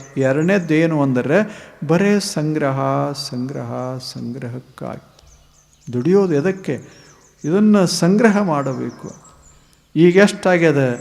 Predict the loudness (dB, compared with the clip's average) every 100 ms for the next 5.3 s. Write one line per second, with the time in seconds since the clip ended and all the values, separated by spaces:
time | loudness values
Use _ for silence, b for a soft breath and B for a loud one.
0 | -4 0 2 2 0 -2 -2 -2 -6 -10
1 | -18 -20 -20 -20 b b b -4 4 4
2 | 6 4 6 6 6 6 4 0 -2 0
3 | 0 2 2 4 6 6 4 2 -2 -2
4 | -2 -2 0 2 2 0 -4 -18 -18 -2
5 | 2 2 0